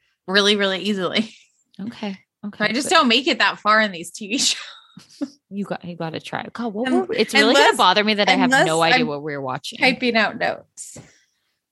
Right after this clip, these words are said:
Speaker 2: Um, yeah, you guys, this is, this, I need you to, like, keep talking or something. I literally have to go into my apps and see what the hell we were watching. It's gonna bother me so much.
Speaker 1: Okay.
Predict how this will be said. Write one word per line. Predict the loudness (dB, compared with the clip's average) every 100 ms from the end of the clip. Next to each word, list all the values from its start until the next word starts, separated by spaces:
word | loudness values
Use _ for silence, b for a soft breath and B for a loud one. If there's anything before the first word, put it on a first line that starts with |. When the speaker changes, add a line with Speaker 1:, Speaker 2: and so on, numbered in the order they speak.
| _ -10
Speaker 2:
Um, | -8 -6 -10 _ _ _ _ _ _
yeah, | 2 2 2 -2
you | -2 0
guys, | 0 -4
this | -10 -8
is, | -8 -8 -16 _ _ _ _ _ _
this, | -12 -10 0
I | 4
need | 4 4
you | 2
to, |
like, | 2 0
keep | -6 -6
talking | -8 -6 -6
or |
something. | -2 0 0
I | 2 2
literally | 4 4
have | 4
to | 2
go | -2
into | 0
my | 0 0
apps | -2 -2 -6
and | -10
see | -6 -4
what | -4
the | -2
hell | -2 0
we | 0
were | 0
watching. | 0 0 -2 -6
It's | -4
gonna | -2 0
bother | 0 0 0
me | 0 -2
so | -4 -4
much. | -4 -6 -6 -8 -8 _ _ _ _ _ _ _ _ _ _ _ _ _ _ _ _ -6
Speaker 1:
Okay. | -4 -4 -6 0 2 2 0 -2